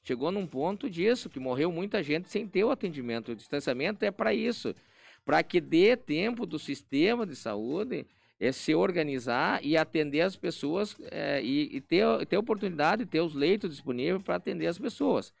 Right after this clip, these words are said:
né? É, pra ter sempre, é, é, falar também, mas explicar a questão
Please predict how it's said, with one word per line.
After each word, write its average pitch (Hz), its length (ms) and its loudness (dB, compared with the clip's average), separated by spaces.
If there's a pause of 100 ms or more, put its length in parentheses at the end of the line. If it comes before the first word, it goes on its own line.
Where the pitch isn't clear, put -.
(320)
né? 143 320 2 (420)
É, 131 640 4 (100)
pra 180 220 4
ter 190 200 0
sempre, 175 440 -4
é, 104 680 2
é, 101 40 -6
falar 131 340 2
também, 135 380 0
mas 113 220 -2
explicar 113 640 0
a - 20 2
questão 143 500 0